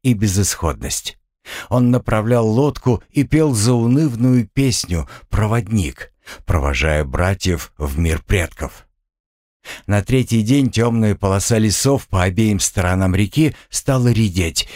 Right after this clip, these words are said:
и появились редкие пятна приозёрной степи. К полудню он выплыл к первому озеру. На его берегах и островах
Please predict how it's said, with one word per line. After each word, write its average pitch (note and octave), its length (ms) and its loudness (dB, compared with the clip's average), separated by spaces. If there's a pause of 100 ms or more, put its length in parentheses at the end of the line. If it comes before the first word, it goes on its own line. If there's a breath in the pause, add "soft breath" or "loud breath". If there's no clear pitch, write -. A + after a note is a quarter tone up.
(120)
и C#3+ 140 0
появились C3 720 2
редкие B2 540 0
пятна B2+ 440 0
приозёрной F#2+ 680 0
степи. - 580 -4 (960 loud breath)
К - 140 -14
полудню F2 580 0
он F2+ 320 0
выплыл A2+ 580 0 (140)
к - 160 -12
первому G2 600 0
озеру. E2+ 480 -2 (560 loud breath)
На F2+ 140 0
его E2+ 260 2
берегах F2 600 0
и - 120 -4
островах G2 720 0